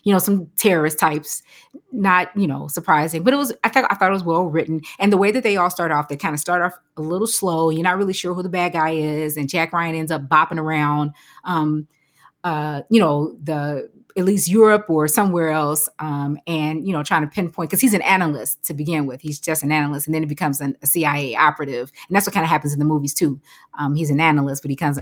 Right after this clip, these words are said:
becomes an operative because, you know, he ends up, uh, ends up, like, at least in, um, Clear and Present Danger and Patriot Games, um, because he's, like, observing, um, uh, he ends up, uh, thwarting one, um, assassination in, um,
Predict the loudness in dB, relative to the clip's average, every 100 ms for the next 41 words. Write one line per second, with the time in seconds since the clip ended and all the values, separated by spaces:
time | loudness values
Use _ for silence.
0 | -6 -6 -2 0 4 4 2 -2 -6 -6
1 | -8 -6 -8 -6 -4 -4 -4 -4 -6 -10
2 | _ _ _ _ -8 -6 -6 _ _ _
3 | _ _ _ 0 2 0 -2 0 2 2
4 | 0 -2 -4 -6 -4 -2 -2 -4 0 0
5 | 0 -2 -4 -2 -2 -2 -2 -4 -4 -4
6 | -2 0 -2 0 0 0 -2 -6 -10 -6
7 | -2 -2 -4 -2 -2 -4 -10 -2 0 2
8 | 0 -2 -6 -2 0 0 -2 -4 -6 -10
9 | _ -8 -4 -2 -2 -2 -4 _ _ -10
10 | 0 0 2 -2 -4 _ _ _ -8 -8
11 | -6 0 4 6 4 0 -4 -4 0 2
12 | 2 -2 -4 -4 -4 -2 0 2 2 -2
13 | -4 -4 -4 -6 -4 -4 -6 -8 -6 -4
14 | -6 -8 -10